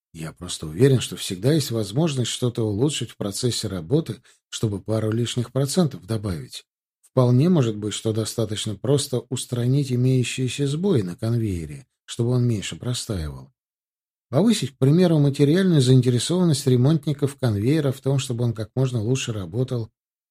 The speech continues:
Я вот читал как-то про одного капиталистического предпринимателя, по-моему, про Генри Форда.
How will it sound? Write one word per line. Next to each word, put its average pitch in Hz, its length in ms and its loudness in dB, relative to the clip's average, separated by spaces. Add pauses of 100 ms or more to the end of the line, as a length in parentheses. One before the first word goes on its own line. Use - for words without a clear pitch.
(300)
Я 120 220 4
вот 117 160 2
читал 117 360 -2
как-то 107 340 -6
про 117 200 -2
одного 113 340 0
капиталистического 107 1040 -6
предпринимателя, 113 1000 -2 (180)
по-моему, 160 540 0
про 139 220 2
Генри 131 320 4
Форда. 87 560 -2